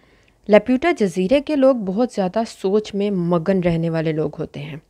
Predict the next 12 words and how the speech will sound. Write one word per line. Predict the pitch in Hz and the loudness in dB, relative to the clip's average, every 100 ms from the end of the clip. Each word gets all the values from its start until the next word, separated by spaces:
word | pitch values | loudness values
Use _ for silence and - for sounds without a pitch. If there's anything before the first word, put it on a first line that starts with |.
| _ _ _ _ 285 | _ _ _ _ -4
वो | |
अपनी | 320 339 | 0 0
ज़िंदगी | - 180 185 254 | 2 -2 0 -2
का | - | 0
ज़्यादातर | 240 165 165 214 254 | 0 2 2 2 2
हिस्सा | 208 202 - 247 | 0 -2 -2 -6
सोच | - - 202 233 226 | -4 -2 0 0 -2
में | 240 | -2
मगन | 196 165 196 185 | 0 -2 -2 0
रहकर | 170 - 170 | -2 -2 -6
गुजारते | 170 165 151 - 160 | -4 -4 -4 -6 -12
हैं | 160 | -10